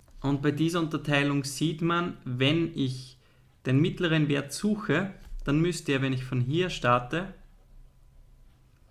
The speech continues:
sich hier befinden.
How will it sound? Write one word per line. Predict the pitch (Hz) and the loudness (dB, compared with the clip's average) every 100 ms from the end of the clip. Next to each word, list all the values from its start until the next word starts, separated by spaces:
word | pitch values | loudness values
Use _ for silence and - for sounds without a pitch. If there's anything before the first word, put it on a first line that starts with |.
| - - - - - - - - - - _ - - | -20 -14 -8 -8 -8 -14 -18 -20 -20 -20 _ -20 -12
sich | - 131 | -8 -8
hier | - 147 143 | 0 2 2
befinden. | 127 - 123 123 127 | 0 0 0 0 -6